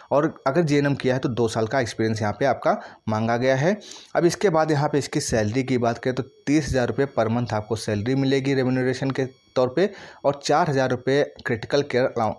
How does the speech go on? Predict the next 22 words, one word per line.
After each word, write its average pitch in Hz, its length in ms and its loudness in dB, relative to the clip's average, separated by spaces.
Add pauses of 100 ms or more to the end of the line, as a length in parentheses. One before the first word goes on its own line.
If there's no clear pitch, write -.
(100)
अलाउंसेज 113 480 0
जो 120 120 -2
है 117 140 0
आपको 123 400 -2 (280)
वो 127 80 2
मिलेगा। 123 360 0 (120)
इस 139 160 -4
तरह 139 120 2
से 160 140 -4 (180)
थर्टी 123 300 0
फ़ोर 143 560 0
थाउजेंड 113 340 -2
आपकी 110 300 -4
ये 117 80 0
वैकेंसी 107 400 -2
यहाँ 107 240 -2
पे, 185 160 2 (680)
सॉरी, 120 300 0 (200)
सैलरी 131 360 2
आपकी 143 280 0
जो 143 100 2
है 151 120 2